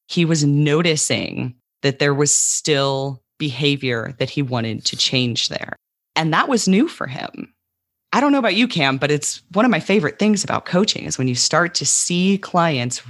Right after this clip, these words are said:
really be able to have that awareness outside of sessions. Because I tell my clients, "We gotta celebrate that you had the awareness. Even if you weren't able to have a different outcome yet, let's stop and celebrate that you had the awareness,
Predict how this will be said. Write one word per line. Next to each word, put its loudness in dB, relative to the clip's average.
really 0
be -2
able 2
to -4
have -2
that 0
awareness -4
outside -4
of -4
sessions. -2
Because -4
I 0
tell 0
my 4
clients, 0
"We -4
gotta 2
celebrate 0
that -2
you -2
had -2
the -4
awareness. -10
Even 4
if 0
you 4
weren't 4
able 2
to 4
have 2
a 0
different -2
outcome -2
yet, -4
let's -4
stop 0
and -2
celebrate -2
that -8
you -6
had -2
the -2
awareness, -6